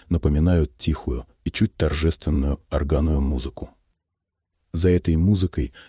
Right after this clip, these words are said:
лес становится гуще и темнее. Я возвращаюсь к автомобилю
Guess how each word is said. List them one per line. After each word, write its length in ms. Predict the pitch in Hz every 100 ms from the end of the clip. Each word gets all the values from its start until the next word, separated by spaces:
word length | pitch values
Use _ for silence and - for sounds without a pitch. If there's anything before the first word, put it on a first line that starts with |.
| -
лес 200 | 85 92
становится 600 | - 78 90 85 - 80
гуще 440 | 76 85 - - -
и 80 | 82
темнее. 520 | - 73 65 67 - _ _ _ _ _ _ _ _
Я 200 | 80 78
возвращаюсь 680 | 73 76 69 - - 64 -
к 80 | -
автомобилю 640 | - 73 76 78 87